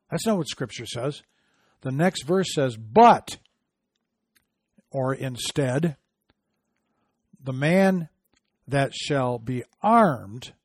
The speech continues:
must be," or I'm sorry, "the man that shall touch them must be armed with iron and the staff of a spear." That is what's necessary,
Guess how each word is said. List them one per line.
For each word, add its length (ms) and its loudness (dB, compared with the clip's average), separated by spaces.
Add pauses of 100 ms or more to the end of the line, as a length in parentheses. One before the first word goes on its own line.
(880)
must 560 0
be," 320 -2
or 120 2
I'm 120 0
sorry, 200 2
"the 80 -4
man 280 2
that 160 -2
shall 260 -2
touch 400 -2 (120)
them 360 -10 (640)
must 420 0
be 240 0 (120)
armed 640 4 (840)
with 260 0 (160)
iron 560 4 (640)
and 160 -2
the 100 -2
staff 720 2 (140)
of 160 -4
a 120 -2
spear." 840 2 (1800)
That 540 4
is 200 -6
what's 260 -4
necessary, 1040 -2